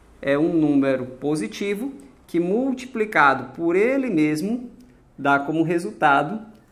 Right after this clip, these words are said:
cem. Você vai dizer que é muito fácil. O número positivo que, multiplicado por ele mesmo, dá como resultado cem é o número dez.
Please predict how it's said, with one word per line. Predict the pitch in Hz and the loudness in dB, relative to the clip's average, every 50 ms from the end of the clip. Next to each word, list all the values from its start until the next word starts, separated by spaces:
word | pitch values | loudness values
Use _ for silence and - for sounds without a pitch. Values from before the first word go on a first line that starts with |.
| _ _ | _ _
cem. | - - - 185 175 156 147 151 156 - - - - _ _ _ | -16 -8 -4 0 0 0 0 -2 -4 -10 -16 -20 -20 _ _ _
Você | - 160 - 185 170 | -12 -6 -4 0 2
vai | 180 190 190 | 2 2 2
dizer | 185 185 208 220 220 | 2 2 0 0 2
que | 220 - | 2 0
é | 226 | -2
muito | 220 214 214 226 226 233 247 | 0 0 0 -2 -2 -4 -8
fácil. | - - 208 202 202 202 190 - - - - - - _ _ _ _ - | -4 2 4 4 4 4 2 -2 -8 -14 -18 -20 -20 _ _ _ _ -4
O | 143 | 0
número | 143 156 170 190 208 220 220 | 2 4 4 4 4 2 0
positivo | 220 - 233 226 220 226 233 233 - - 226 208 185 147 139 | -2 -2 -2 -2 0 -2 -4 -8 -6 -6 -6 -4 -4 -6 -8
que, | - - 147 | -8 -6 -2
multiplicado | 151 156 156 151 - - 170 165 160 - 156 135 131 127 123 - | 0 2 2 0 -2 -4 -6 -6 -2 0 2 2 2 2 -2 -4
por | - 135 139 | -4 -2 0
ele | 160 185 208 226 | 2 2 2 2
mesmo, | 233 202 165 151 123 120 120 117 - - - - - - - - | 2 2 2 2 0 -2 -4 -6 -8 -12 -18 -20 -20 -20 -18 -4
dá | 135 143 151 143 | 2 2 4 4
como | - - 139 139 139 | 2 0 0 0 0
resultado | 139 127 123 - 139 127 127 123 | -2 -4 -4 -4 -4 -4 -4 -4
cem | 123 - 185 196 214 | -6 -6 -4 -4 -2
é | 190 | -2
o | 190 190 | -2 -2
número | 196 196 202 226 226 | -2 -2 -2 -2 0
dez. | 226 208 175 156 156 151 - - - | 0 0 0 0 -2 -6 -8 -12 -18